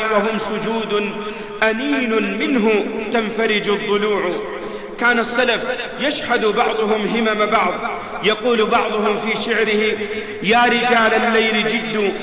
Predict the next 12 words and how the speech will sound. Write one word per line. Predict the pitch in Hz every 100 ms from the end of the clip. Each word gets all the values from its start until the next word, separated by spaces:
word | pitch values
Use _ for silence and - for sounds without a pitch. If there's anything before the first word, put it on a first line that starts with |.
| - - - -
رب | 220 240 160
داع | 233 226 240 247 233
لا | 240 220 226 269
يرد، | 254 240 247 254 - 240 196 - - -
ما | 160 233 285
يقوم | 262 254 269 240 233
الليل | 226 233 233 226
إلا | 226 247 233 233 226 208 226 226 214
من | 156 240 269
له | 254 226 220 214
عزم | 233 226 233 226 220
وجد | 220 226 220 220 220